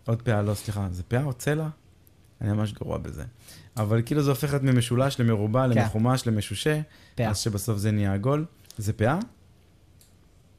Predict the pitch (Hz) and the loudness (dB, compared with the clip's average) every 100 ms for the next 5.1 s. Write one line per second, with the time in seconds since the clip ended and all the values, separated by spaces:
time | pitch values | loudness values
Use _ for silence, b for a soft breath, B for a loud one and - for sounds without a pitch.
0 | _ _ _ _ _ _ _ _ - _ | _ _ _ _ _ _ _ _ -20 _
1 | _ _ - 135 127 113 117 117 123 127 | _ _ -6 0 0 0 0 -2 -2 -4
2 | 120 113 147 - - 175 208 175 151 117 | -4 -2 -2 -2 0 2 2 0 0 -2
3 | 101 - - 135 156 151 - 117 - 104 | -4 -10 -4 -2 0 -2 -2 -4 -4 -2
4 | 107 120 143 123 104 95 110 - - 98 | 0 2 2 2 0 -2 -8 -8 -4 -2